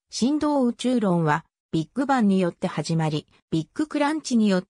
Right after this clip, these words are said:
て終わる振動が永遠に連続する宇宙を理論化した。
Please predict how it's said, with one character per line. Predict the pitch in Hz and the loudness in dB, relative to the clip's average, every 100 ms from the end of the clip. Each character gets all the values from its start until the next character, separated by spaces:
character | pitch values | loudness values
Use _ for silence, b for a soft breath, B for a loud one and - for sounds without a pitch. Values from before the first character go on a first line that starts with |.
| - | -2
て | 185 | 2
終 | 165 | 2
わ | 190 | 2
る | 196 | 0
振 | - 196 220 | 0 0 2
動 | 214 196 | 2 2
が | 180 180 _ _ | 2 0 _ _
永 | 175 262 | 2 4
遠 | 269 269 | 4 2
に | 247 | 0
連 | 208 208 | 2 2
続 | 277 285 - | 2 -2 -4
す | - 277 | -4 -2
る | 262 | 0
宇 | 262 | -2
宙 | - 226 | 0 0
を | 165 156 | 2 0
理 | 147 | 0
論 | 180 202 | 0 0
化 | - 196 | 0 -4
し | - | -4
た。 | 156 | -4